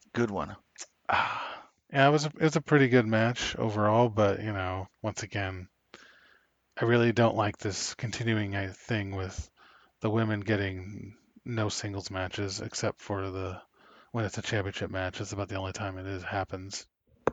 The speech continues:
Speaker 1: Right.
Speaker 2: I really, uh, hope that they, uh,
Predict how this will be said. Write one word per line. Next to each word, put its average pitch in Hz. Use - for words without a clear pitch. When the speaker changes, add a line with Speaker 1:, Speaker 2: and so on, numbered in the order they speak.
Speaker 1:
Right. 98
Speaker 2:
I 131
really, 131
uh, 110
hope 113
that 104
they, 92
uh, 90